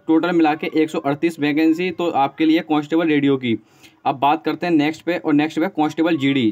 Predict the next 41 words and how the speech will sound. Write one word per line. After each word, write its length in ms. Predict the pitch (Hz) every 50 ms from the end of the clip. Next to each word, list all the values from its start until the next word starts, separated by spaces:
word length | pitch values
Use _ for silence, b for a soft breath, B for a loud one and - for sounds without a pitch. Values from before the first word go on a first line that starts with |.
| 104 104
जीडी 300 | - 131 143 147 156 175
के 120 | 165 165 185
लिए 140 | 180 185 160
बहुत 280 | 127 135 143 151 156 165 165 151 - - _ _ _ -
इंपॉर्टेंट 440 | 139 143 143 160 156 160 170 175 165
है 140 | 160 175 240 B B B B B B B -
क्योंकि 180 | 135 139 175 -
इसमें 220 | 160 160 156 175
सबसे 140 | 160 165 156
ज़्यादा 180 | 175 160 165 156
वैकेंसी 380 | 143 147 139 151 156 147 165 160
आपको 220 | 151 - - 165
दी 160 | 147 151 156
जाएंगी, 280 | 147 139 127 120 120 117
ठीक 140 | 135 160 170
है, 60 | 165
जिसमें 300 | 139 139 - 160 156 160
कि 140 | 160 190 - -
एक 180 | 156 160 165 156
हज़ार 200 | 139 143 160 165 160 - _ -
तैंतालीस 500 | 165 160 160 160 160 160 170 165 165 143
जो 140 | 135 147 147
कि 80 | 170 156
यूआर 300 | 143 139 139 143 143 143
के 100 | 147 151
लिए 100 | 151 143
दे 100 | 147 147
रखी 220 | 147 143 147 151 156
हैं, 140 | 170 196 - b b b b b b b b _ _ 170
ठीक 120 | 160 185
है। 160 | 165 120 - - - -
और 200 | 135 151 160 156
यहाँ 220 | 147 139 131 135
पर 120 | 139 180 170
ओबीसी 440 | - 151 151 147 160 160 160 175 160
के 60 | 165
लिए 100 | 170 165
आप 80 | 160 135
देख 220 | 123 143 151 147 -
पाएंगे 320 | 147 147 147 151 156 165
तो 180 | 160 - 175